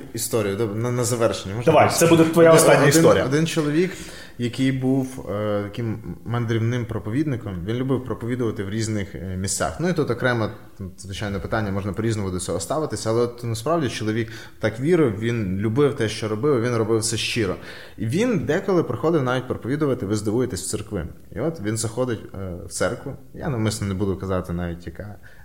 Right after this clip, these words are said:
Speaker 1: е, до, до якої там конфесії ця церква належить, християнська церква, він заходить туди, і він, е, деколи для такої кращої наочності, він, е, вдягався як такий мандрівник, пілігрим в таку, е,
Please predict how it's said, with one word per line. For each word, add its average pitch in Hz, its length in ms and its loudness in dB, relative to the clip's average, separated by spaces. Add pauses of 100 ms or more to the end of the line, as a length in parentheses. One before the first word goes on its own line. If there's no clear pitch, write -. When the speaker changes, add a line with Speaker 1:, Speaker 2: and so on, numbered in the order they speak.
Speaker 1:
е, 92 180 -6
до, 104 180 0
до 92 140 0
якої 101 300 0
там 90 160 -4
конфесії 95 600 -4
ця - 100 -14
церква 90 320 -6
належить, 110 420 -6
християнська 123 480 -4
церква, 175 360 -6
він 139 120 -4
заходить 131 440 -2
туди, 202 220 -4 (260)
і 117 100 -2
він, 180 300 2
е, 107 40 -2
деколи 120 460 -2
для 117 120 0
такої 117 280 0
кращої 131 460 -2
наочності, 147 600 -6
він, 117 240 -4
е, 95 200 -4
вдягався 131 480 -2
як 110 100 -4
такий 107 200 -6
мандрівник, 107 580 -2
пілігрим 113 540 -2
в - 80 -8
таку, 110 380 -8 (440)
е, - 20 -12